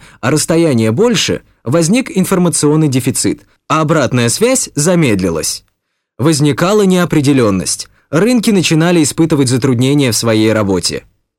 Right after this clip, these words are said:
Нашей реакцией было создание иерархических организаций. Мы начали производить всё необходимое внутри этих организаций, вместо того, чтобы приобретать это на стороне. Рынки и организации, по сути дела,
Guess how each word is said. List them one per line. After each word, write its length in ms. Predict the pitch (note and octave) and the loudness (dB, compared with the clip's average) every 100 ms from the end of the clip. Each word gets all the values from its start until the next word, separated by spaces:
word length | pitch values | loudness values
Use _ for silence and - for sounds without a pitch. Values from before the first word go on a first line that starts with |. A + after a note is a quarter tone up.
| _ _ _ _ - | _ _ _ _ -2
Нашей 400 | C3 F#3 - D3+ | 0 0 2 2
реакцией 480 | D#3 A#3 - E3+ D3+ | 2 0 -2 0 0
было 240 | F3+ B3 | 2 0
создание 680 | F3+ E3+ C#3+ F#3 G3+ F3+ D#3+ | 0 0 0 0 2 0 0
иерархических 960 | F3+ F#3+ F3+ D3+ - F3 E3 - D3+ | 0 0 0 -2 -2 -2 -2 -2 -2
организаций. 800 | D3 C3 C#3 A#2 G2+ E2 - - _ _ _ | 0 0 0 0 -2 -4 -8 -10 _ _ _
Мы 240 | G2 D3+ A#3+ | -2 0 2
начали 380 | G3+ F#3+ F#3 F3 | 0 0 0 0
производить 600 | D#3+ D#3 C3+ D3 G#3+ F3 | 0 0 2 0 0 -2
всё 200 | - E3+ | 0 0
необходимое 720 | D#3 B2 D3 E3 A3+ G3+ D#3+ | 0 0 -2 0 2 2 2
внутри 480 | C3 C#3+ D3 F3+ F#3 | 2 0 0 0 0
этих 260 | - A#2+ | -2 -2
организаций, 800 | B2+ B2+ C#3+ C#3 A3 - C#3+ A2+ - - | -2 0 0 0 -2 0 -2 -2 -6 -6
вместо 360 | C#3 G3 - | 0 0 0
того, 280 | E3 D#3+ A3+ | 0 0 0
чтобы 320 | G#3 F3+ D#3+ | 0 0 0
приобретать 600 | C#3+ E3 D3 D3+ D#3+ F#3+ | 0 0 2 0 0 0
это 180 | E3 D#3+ | 0 0
на 100 | D3 | 0
стороне. 560 | B2+ C#3+ A#2+ G2+ D#2 - _ _ _ _ _ | -2 -2 0 0 -2 -8 _ _ _ _ _
Рынки 400 | A#2+ E3 F3+ - | -2 0 0 0
и 20 | C3 | 0
организации, 800 | A#2 B2 C#3+ D3 A3+ C4 E3+ | 0 0 0 0 0 0 -2
по 160 | C#3 C#3+ | 0 0
сути 240 | D3+ D3 | -2 0
дела, 340 | C3+ B2 F2+ | 0 0 0